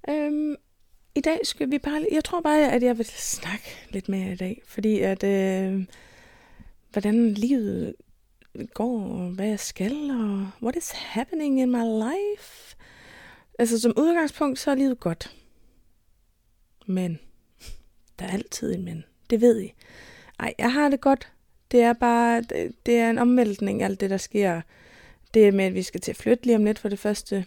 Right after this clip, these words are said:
Det er jeg begyndt at tænke på. Jeg havde egentlig lagt det lidt fremme, for da vi sagde ja, var vi sådan, "Nå, der er to måneder til," eller hvad det nu er. Og nu er det bare lidt ligesom om, at det er lige om lidt.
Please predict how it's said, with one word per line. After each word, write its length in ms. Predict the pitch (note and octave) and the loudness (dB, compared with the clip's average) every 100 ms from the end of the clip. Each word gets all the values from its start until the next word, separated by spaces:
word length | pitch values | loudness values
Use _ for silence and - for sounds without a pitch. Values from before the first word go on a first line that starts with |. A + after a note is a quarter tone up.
| _ _ _ - | _ _ _ 0
Det 60 | B3 | 4
er 20 | |
jeg 100 | A3+ | 4
begyndt 240 | G3 G#3 G3 | 4 -2 -2
at 60 | |
tænke 240 | - G3+ G#3+ | -2 -2 0
på. 180 | G3+ - - - - | 0 -2 -16 -6 6
Jeg 60 | |
havde 40 | A#3+ | 8
egentlig 180 | A3+ | 8
lagt 160 | F3+ F3 | 4 2
det 60 | G3 | -2
lidt 140 | G3 | -2
fremme, 300 | - G3 G#3+ | 0 2 2
for 100 | F#3+ | 2
da 80 | F3+ | 0
vi 80 | F#3 | 0
sagde 220 | E3+ F3+ | 0 2
ja, 140 | F#3 | 2
var 140 | G#3 F#3 | 2 2
vi 140 | F3+ | 0
sådan, 200 | F3 F#3 | -4 -4
"Nå, 220 | C4+ E4+ | -2 -2
der 80 | C4 | -2
er 240 | A3+ G3 E3+ - _ - | 0 -2 -6 -12 _ -4
to 140 | A#3 | -2
måneder 340 | G3+ G#3+ G#3 | 0 0 0
til," 340 | F3 - F3+ F#3+ | -2 -2 0 0
eller 240 | F3+ F3+ | 0 0
hvad 120 | F3 | -2
det 120 | F#3+ F#3 | 0 0
nu 120 | F3 | 2
er. 140 | F3+ - - - - - - | 0 -2 -14 -20 -20 -6 4
Og 120 | A3+ | 8
nu 100 | B3+ | 8
er 40 | |
det 100 | B3 | 6
bare 120 | A3 A3+ | 6 4
lidt 200 | A#3 A3+ | 2 2
ligesom 340 | A#3 A3+ G3+ | 0 0 0
om, 160 | G3 F#3+ | 0 -2
at 180 | F#3+ | 0
det 140 | F#3+ F3 | 2 2
er 40 | |
lige 120 | F#3 | 2
om 60 | E3+ | 0
lidt. 200 | D3+ | -2